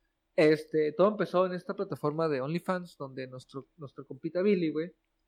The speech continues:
este, pues simplemente, pues, subía sus fotos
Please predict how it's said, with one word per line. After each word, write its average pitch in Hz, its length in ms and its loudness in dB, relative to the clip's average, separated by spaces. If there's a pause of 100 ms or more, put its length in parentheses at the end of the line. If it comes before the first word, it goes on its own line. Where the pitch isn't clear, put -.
(140)
este, 139 360 -2
pues 143 180 -2
simplemente, 180 560 -2
pues, 180 160 -6
subía 131 240 -4
sus 156 240 -10
fotos 180 380 -2